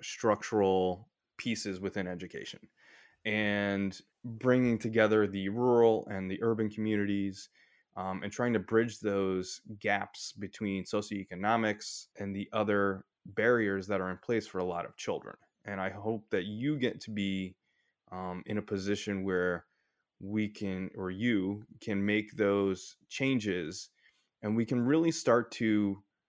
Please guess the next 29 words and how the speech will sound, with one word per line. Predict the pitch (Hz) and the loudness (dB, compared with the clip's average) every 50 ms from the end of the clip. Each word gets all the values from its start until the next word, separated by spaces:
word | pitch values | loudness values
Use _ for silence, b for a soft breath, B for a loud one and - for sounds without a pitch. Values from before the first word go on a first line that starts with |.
| _ _ _ _ _ _ _ _ _ _ _ _ _ _ _ | _ _ _ _ _ _ _ _ _ _ _ _ _ _ _
truly | - - - - - - 143 151 170 165 143 131 123 117 | -10 -8 -8 -6 0 4 6 8 8 8 8 6 6 4
re-envision | 107 107 117 117 117 110 107 104 95 101 110 110 113 107 117 110 | 4 2 2 4 4 4 4 2 2 4 4 4 4 4 2 0
education, | 101 95 101 104 101 - - 107 104 113 - - 120 113 110 107 | 0 0 -2 -2 -4 -4 -2 -4 -2 -2 -2 -4 -2 -2 0 0
not | 110 113 117 120 - - | 2 2 2 2 0 -2
on | 117 113 113 107 | -4 -4 -4 -4
a | 90 - | -6 -8
school | - - - - - 113 113 120 113 | -10 -14 -12 -8 -4 -2 -2 0 0
by | 101 101 - - | 0 0 -2 -2
school | - - - - 113 117 135 | -6 -12 -12 -8 -4 -4 -2
basis, | 143 147 156 170 185 - - - 190 - - - - - _ _ _ _ _ _ _ _ _ _ - | 0 2 2 0 0 -4 -6 -8 -6 -8 -8 -12 -14 -16 _ _ _ _ _ _ _ _ _ _ -12
but | 104 104 107 110 104 101 - - | -2 2 4 6 6 4 2 -2
on | 107 104 104 104 104 101 101 - | -4 -2 0 0 0 0 0 -2
a | 101 104 101 98 95 95 95 92 92 98 - | -2 -2 0 0 0 0 -2 -4 -6 -8 -8
maybe | 101 98 95 87 90 90 98 | -8 -8 -8 -8 -10 -10 -4
district | - 113 110 107 - - 110 104 - - | 0 0 0 0 0 -2 -4 -4 -4 -6
by | 92 92 85 87 | -10 -10 -10 -6
district | - 123 131 - - 139 120 - | -4 -4 -2 -2 0 -2 -2 0
basis | - 113 113 110 - - 110 101 - - | 2 2 2 2 0 -2 -4 -4 -4 -6
or | - | -12
state | - - - - 107 104 104 | -14 -8 -4 -2 -2 -2 -4
by | - 90 | -8 -10
state | - - - 120 117 117 - | -10 -6 -4 -2 -2 0 0
basis, | 110 104 104 104 - 104 95 - - _ b b b b b b b | 0 0 0 0 -2 -4 -4 -4 -8 _ b b b b b b b
and | 104 107 113 | -6 -2 2
really | 127 151 156 151 | 4 4 4 4
make | 131 120 120 120 120 117 - | 4 4 4 2 0 0 -2
these | - 110 104 101 98 - - - _ _ _ _ _ _ _ _ _ - | -2 -2 0 0 -2 -4 -10 -16 _ _ _ _ _ _ _ _ _ -14
structural | - - - - - 135 143 135 - - - 143 120 110 | -12 -12 -10 -2 2 4 4 2 2 0 0 2 2 0
changes | - - - - 107 110 117 113 101 95 90 80 71 60 95 - - - - | -2 -4 -8 -6 -4 -2 -2 -2 -2 -4 -4 -6 -6 -8 -12 -12 -14 -16 -16